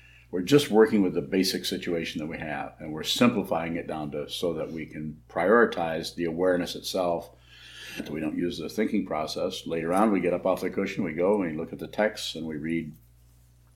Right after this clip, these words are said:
um, the twelve links in the chain of existence, and we see the way the conceptual, uh, construct of how, how, uh, dependent origination works, starting with, uh, with, uh,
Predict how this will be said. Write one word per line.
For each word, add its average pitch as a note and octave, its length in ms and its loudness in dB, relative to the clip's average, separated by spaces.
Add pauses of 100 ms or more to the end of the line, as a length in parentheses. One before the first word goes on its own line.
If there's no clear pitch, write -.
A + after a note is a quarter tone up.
(800)
um, D#2 580 -6 (1080)
the E2+ 80 -2
twelve E2 320 0
links E2 260 -4
in E2+ 80 -6
the E2 80 -8
chain E2+ 220 -4
of E2 60 -6
existence, F2+ 520 -2
and D#2+ 80 -8
we D#2+ 80 -8
see F2 320 -4
the D#2+ 120 -6
way E2 240 -4
the D#2+ 200 -4
conceptual, E2 920 -4 (340)
uh, F2 340 -12
construct G2 640 0
of - 120 -6
how, F2 640 2 (840)
how, E2+ 300 -2
uh, D#2+ 160 -2
dependent D#2+ 460 -8
origination D#2+ 920 -8
works, G#2+ 340 6
starting D#2+ 360 -6
with, D#2 240 -10
uh, D#2+ 200 -4 (880)
with, D2+ 260 -8
uh, D2+ 300 -2